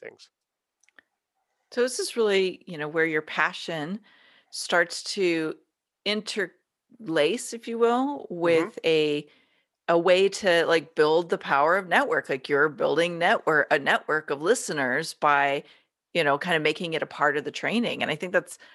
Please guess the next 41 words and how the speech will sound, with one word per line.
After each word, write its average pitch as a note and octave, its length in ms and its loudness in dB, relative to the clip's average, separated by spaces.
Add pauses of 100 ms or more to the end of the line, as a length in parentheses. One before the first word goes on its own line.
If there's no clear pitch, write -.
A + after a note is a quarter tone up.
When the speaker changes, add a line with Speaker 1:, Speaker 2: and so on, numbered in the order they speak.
(180)
Speaker 2:
that's E3 140 -10
actually G3+ 240 -6
a - 20 -8
really D3+ 220 -4
brilliant D#3 340 -4
strategy. - 640 -6 (840)
Speaker 1:
Thank - 220 -16
you. - 160 -14
Yeah, C3+ 260 2
it's, D3 280 -4
um, D3+ 320 2 (920)
it's - 120 -20
kinda C4 160 0
like D#4 100 -8
one G#3 140 6
of F3+ 60 4
those C#3+ 140 -2
things D#3+ 240 -2
where C3 340 -2
you, B2+ 280 -12
you C3+ 100 -16
put F#3 180 -2
in F#3+ 140 0
the C3 80 0
work A#2+ 500 0
and B2 380 -8
you C3 80 -16
kinda, D3 220 -8
like, - 180 -10
take - 160 -20
a - 40 -20
step - 340 -8
back A2+ 340 -2
and A#2 120 -18
go, A2 320 -8
"Okay, A2 340 -12 (1040)
this, D#3+ 220 -2 (100)
this D3+ 180 -4
can E3+ 120 -10
be D#3 100 -2
impactful, C#3+ 680 0